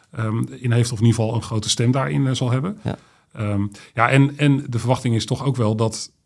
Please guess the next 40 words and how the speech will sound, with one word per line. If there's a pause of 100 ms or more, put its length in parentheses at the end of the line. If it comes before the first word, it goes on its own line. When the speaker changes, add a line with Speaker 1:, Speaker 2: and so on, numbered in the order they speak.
(120)
Speaker 1:
de,
de
big
tech,
hè, (320)
de
Amerikaanse
big
tech,
Speaker 2:
Ja.
Speaker 1:
toch
ook
zal
gaan.
En
dat
is
denk
ik
nog
wel
een
risico. (540)
Ehm,
hè,
dat
we
nu
alles
leuk
met (220)
allerlei
partijtjes
in
Nederland
aan
het
uit,
eh,
eh,